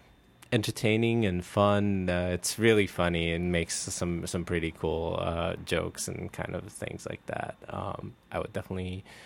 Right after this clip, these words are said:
um, check it out. It's in its, apparently in, the, in its second season. Um, I, uh, watched the first, like,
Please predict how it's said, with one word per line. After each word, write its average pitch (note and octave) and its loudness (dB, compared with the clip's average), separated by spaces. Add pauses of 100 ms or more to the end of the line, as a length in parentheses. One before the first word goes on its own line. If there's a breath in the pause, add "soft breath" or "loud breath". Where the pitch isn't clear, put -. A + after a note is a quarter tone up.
(200 loud breath)
um, F2+ -2 (140)
check F2+ 0
it F2 0
out. F2 4
It's - -4
in B2 2
its, - -2
apparently C#3 0
in, F2+ 2
the, F2 0
in E2+ -2
its - -8
second - -2
season. G2+ -2
Um, F2+ 0 (1120)
I, F#2 0
uh, F#2 2 (140)
watched G2 0
the F#2 0
first, - 0
like, E2+ -2